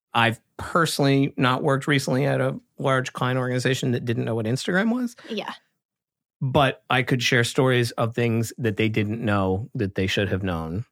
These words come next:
Speaker 2: Mm-hmm.
Speaker 1: And I think that's reflective of how much the business has changed.
Speaker 2: Yeah.
Speaker 1: And how,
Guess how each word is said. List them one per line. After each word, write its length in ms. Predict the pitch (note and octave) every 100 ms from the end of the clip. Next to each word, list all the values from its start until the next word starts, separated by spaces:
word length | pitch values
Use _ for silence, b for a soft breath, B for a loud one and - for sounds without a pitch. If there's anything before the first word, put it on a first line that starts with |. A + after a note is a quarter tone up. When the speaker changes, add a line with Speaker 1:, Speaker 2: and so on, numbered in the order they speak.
| -
Speaker 2:
Mm-hmm. 260 | A3 E3 E3 -
Speaker 1:
And 100 | B2+
I 60 | B2
think 220 | A#2+ D#3
that's 280 | D3+ C3+ - - _ -
reflective 760 | B2+ - - D3+ - A#2 A2+
of 500 | - A#2 G#2+ G#2+ A2+ -
how 320 | - - B2+
much 360 | A#2+ A2 - -
the 80 | G2+
business 400 | G#2 G#2 F#2+ -
has 180 | F#2
changed. 640 | - - G#2 F3 - - - _ _ _ _ _
Speaker 2:
Yeah. 300 | G#3 - G3 F#3+
Speaker 1:
And 200 | B2 A2+
how, 800 | B2+ B2 B2 A#2 A2+ A2+ A2 A2+